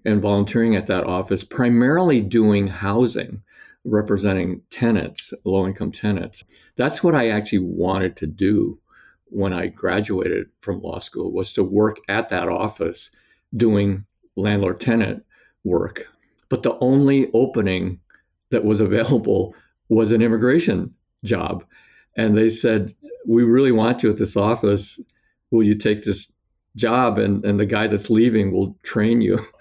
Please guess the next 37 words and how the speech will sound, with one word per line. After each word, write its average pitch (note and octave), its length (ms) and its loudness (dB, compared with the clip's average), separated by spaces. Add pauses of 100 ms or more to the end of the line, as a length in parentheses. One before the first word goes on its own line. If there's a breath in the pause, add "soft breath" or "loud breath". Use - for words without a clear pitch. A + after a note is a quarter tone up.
(100)
<laughs> - 260 -20
It's D3+ 160 0
not D3 380 2
a C3 100 4
romantic B2 540 2
story B2 440 2
about G#2 480 0 (460)
my A2 200 2
family's A#2 720 2
immigration G#2+ 640 2
struggle. G#2 800 2
And G2+ 160 2
in G#2+ 180 2
fact, A2 240 -2
both A2 160 2
of A#2 60 -2
my G#2 100 2
parents G2+ 380 -2
were G#2+ 120 4
detained G2 440 0
on F#2 180 -4
Angel G#2 300 0
Island. G2+ 420 0 (400 soft breath)
I B2 140 0
could G2+ 240 -2 (400)
say C3 240 0
that A2 200 0
that G2+ 220 -2
was A#2 160 0
the A2+ 80 2
reason. B2 600 2
<laughs> - 40 -20 (360 loud breath)
It, C3 240 0 (160)
of A2+ 180 0
course, A2 220 0
validated G2 800 0 (340)
my, F#2+ 320 -2